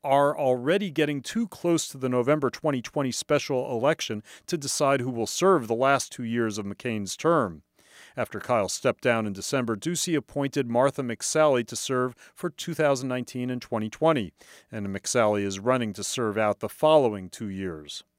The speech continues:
The governor's opposition, submitted by the two outside law firms representing his office in this matter, states simply, "Expediting briefing by approximately one month does not change the practical reality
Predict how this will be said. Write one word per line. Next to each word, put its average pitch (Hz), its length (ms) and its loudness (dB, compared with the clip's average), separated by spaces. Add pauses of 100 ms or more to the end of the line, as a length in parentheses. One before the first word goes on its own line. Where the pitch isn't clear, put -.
(560)
The 190 80 2
governor's 190 460 2
opposition, 131 680 0
submitted 127 500 0
by 117 180 4
the 104 120 -6
two 139 260 -2
outside 120 420 0
law 123 160 4
firms 110 380 -4
representing 123 720 -2
his 104 180 -4
office 131 400 4
in 107 100 -6
this 101 200 -8
matter, 113 280 -2
states - 460 -2 (240)
simply, 123 540 0 (300)
"Expediting 165 680 2
briefing 160 380 -2
by 135 160 4
approximately 127 760 2
one 131 260 2
month 127 300 0
does 127 260 -2
not 156 320 4
change 113 400 -4
the 123 100 -4
practical 151 640 0
reality 101 540 0